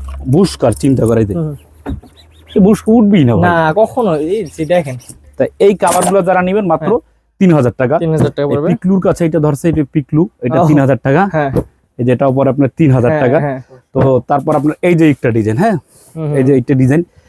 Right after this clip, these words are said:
Speaker 1: এটাও পরে মাত্র
Speaker 2: ওহ,
Speaker 1: তিন হাজার
Speaker 2: অনেক
Speaker 1: টাকা,
Speaker 2: সুন্দর
Speaker 1: দশ
Speaker 2: কালারটা।
Speaker 1: পিস কাভার।
Speaker 2: হুম।
Speaker 1: তো তারপর এখন বাজাজের আর একটু দুর্বল,
Speaker 2: হুম, হুম।
Speaker 1: যে ভাই আমার সোফাই কম দামে,
Speaker 2: হুম।
Speaker 1: এইটা আমার মাত্র দু হাজার টাকা।
Speaker 2: মাত্র দুই হাজার?
Speaker 1: জি।
Speaker 2: আচ্ছা।
Speaker 1: ইন্ডিয়ান গুজরাটের কাপড়,
Speaker 2: হ্যাঁ।
Speaker 1: মাত্র দু হাজার।
Speaker 2: আচ্ছা।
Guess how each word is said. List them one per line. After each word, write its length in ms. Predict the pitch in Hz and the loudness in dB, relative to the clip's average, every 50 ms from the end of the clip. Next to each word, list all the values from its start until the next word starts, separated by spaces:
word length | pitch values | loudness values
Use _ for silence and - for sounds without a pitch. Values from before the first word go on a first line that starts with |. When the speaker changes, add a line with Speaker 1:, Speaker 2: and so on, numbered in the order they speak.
| _ _ - | _ _ -4
Speaker 1:
এটাও 200 | 156 151 185 180 | -2 0 0 0
পরে 140 | 160 175 165 | 0 0 0
মাত্র 220 | 156 156 196 208 180 | 2 2 2 2 0
Speaker 2:
ওহ, 60 | 127 - | 0 0
Speaker 1:
তিন 140 | - 170 151 | 0 2 2
হাজার 160 | 135 127 156 | 2 2 0
Speaker 2:
অনেক 100 | 165 156 | 0 0
Speaker 1:
টাকা, 160 | - 139 160 | 0 0 0
Speaker 2:
সুন্দর 120 | 156 143 143 | 2 2 2
Speaker 1:
দশ 80 | 135 | 0
Speaker 2:
কালারটা। 120 | 127 127 123 | 0 -2 -4
Speaker 1:
পিস 120 | 127 127 123 | -6 -6 -4
কাভার। 240 | - 110 104 107 143 | -2 -2 -2 -2 -4
Speaker 2:
হুম। 160 | 143 139 135 131 _ _ _ _ _ - | -6 -10 -12 -14 _ _ _ _ _ -6
Speaker 1:
তো 20 | 202 | -4
তারপর 300 | 170 226 202 185 180 196 196 | 0 0 0 2 2 0 0
এখন 160 | - 185 190 165 | -2 -2 -2 -2
বাজাজের 520 | 147 165 165 165 170 170 165 165 160 - | 0 0 0 2 0 0 -2 -2 -2 -2
আর 180 | - 170 190 196 | 0 0 0 0
একটু 180 | - - 208 185 | 0 0 0 0
দুর্বল, 360 | 160 170 151 135 113 101 90 | 2 2 2 2 0 0 -4
Speaker 2:
হুম, 240 | - _ - 185 185 | -6 _ -4 -2 0
হুম। 120 | 175 175 156 | 0 0 2
Speaker 1:
যে 80 | 170 196 | 2 2
ভাই 160 | 175 202 208 | 2 2 2
আমার 200 | 202 196 196 190 - _ _ _ _ _ _ - | 2 2 0 -2 -4 _ _ _ _ _ _ -16
সোফাই 460 | - - 214 262 247 - 262 240 185 139 | -8 -2 -2 -2 0 2 2 2 2 0
কম 200 | - 151 143 135 139 | 0 0 0 2 2
দামে, 200 | 123 113 110 107 | 2 2 2 2
Speaker 2:
হুম। 460 | 175 175 180 180 175 170 165 151 143 139 135 | 2 2 2 2 2 0 0 -2 -2 0 0
Speaker 1:
এইটা 200 | 180 175 - 202 | 0 0 2 0
আমার 160 | 185 190 190 185 | 2 2 2 2
মাত্র 260 | 180 170 - - 208 220 226 | 2 0 -2 0 -2 0 0
দু 140 | 165 156 156 | 2 2 2
হাজার 160 | 151 143 135 - | 2 2 0 0
টাকা। 160 | - - 107 | -2 -2 0
Speaker 2:
মাত্র 260 | 233 277 285 - 294 294 | 0 0 2 2 2 2
দুই 120 | 233 247 240 | 2 2 2
হাজার? 240 | 226 175 151 117 120 - 127 | 2 2 0 -2 -2 -4 -4
Speaker 1:
জি। 120 | 127 127 113 - - | -2 -2 -2 -2 -2
Speaker 2:
আচ্ছা। 320 | 151 151 139 - - 143 123 - _ - | -4 -6 -6 -4 -6 -8 -8 -8 _ -2
Speaker 1:
ইন্ডিয়ান 320 | - 160 170 170 180 185 175 160 | 0 0 2 4 4 4 2 2
গুজরাটের 480 | 151 156 165 156 165 165 156 175 165 | 2 2 2 2 2 2 2 0 0
কাপড়, 220 | - 175 180 220 233 | 0 0 0 0 0
Speaker 2:
হ্যাঁ। 100 | 240 160 | 0 0
Speaker 1:
মাত্র 180 | 151 - 160 147 | 0 0 -2 -2
দু 120 | 135 127 120 117 | 0 0 0 0
হাজার। 200 | 110 98 101 - - | -2 -4 -6 -8 -4
Speaker 2:
আচ্ছা। 320 | - 147 139 - - 139 | -2 -2 -2 -4 -8 -14